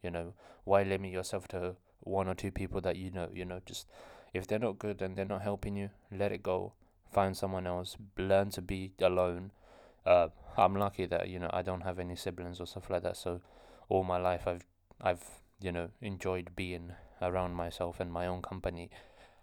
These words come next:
Um, so I'm really good at that. And so if you're not, make sure you, you start to, like, be alone more,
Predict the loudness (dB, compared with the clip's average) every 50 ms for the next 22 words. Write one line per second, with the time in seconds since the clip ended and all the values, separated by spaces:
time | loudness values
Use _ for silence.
0 | -20 -10 -4 -2 0 0 -2 -4 -12 _ -10 -4 -2 -2 -2 -2 -2 -4 0 0
1 | 0 0 -2 -2 -2 0 0 0 2 2 2 0 0 -2 -10 -6 -4 -2 -2 -4
2 | -6 -6 -6 -4 -2 -2 -4 -4 -2 -4 -4 -2 -4 -4 -6 -6 -8 -8 -8 -8
3 | -10 -8 -8 -8 -8 -8 -10 -12 -12 -14 -20 -20 _ _ _ -8 -8 -8 -8 -6
4 | -2 0 0 0 2 0 0 0 0 -2 -4 -4 -10 -14 -16 -14 -12 -8 -6 -4
5 | -4 -4 -2 -2 -2 -2 -2 -6 -6 -8 -6 -6 -6 -8